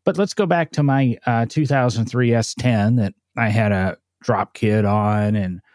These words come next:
I originally bought, um, Krager S S wheels for, uh, they might have been, oh, no, they were American Racing Torque Thrust twos, basically the same style. And it came on these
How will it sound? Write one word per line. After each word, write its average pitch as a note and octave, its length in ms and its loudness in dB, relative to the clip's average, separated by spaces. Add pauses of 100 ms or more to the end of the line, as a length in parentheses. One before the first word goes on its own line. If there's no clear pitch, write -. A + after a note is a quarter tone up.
(360)
I B2 120 0
originally A#2 640 0
bought, A2 460 0 (180)
um, G2 580 -2 (640)
Krager A#2 440 0
S A2+ 200 -2
S A#2 260 0
wheels A#2 540 0
for, A2 640 -2 (180)
uh, G2+ 280 -8
they G#2 120 -2
might F#2 220 -2
have G2 80 -2
been, G#2 180 -2
oh, E3 120 0
no, C3 200 0
they G#2 120 -2
were A2+ 120 0
American C#3+ 440 0
Racing A#2+ 380 -2
Torque G#2+ 280 -4
Thrust - 320 -4
twos, - 200 -8
basically F#2+ 500 -4
the F#2+ 100 -12
same F2 240 -8
style. - 260 -12 (520)
And D3+ 220 2
it C#3+ 220 -4
came D3 300 0
on B2+ 140 4
these A2+ 340 0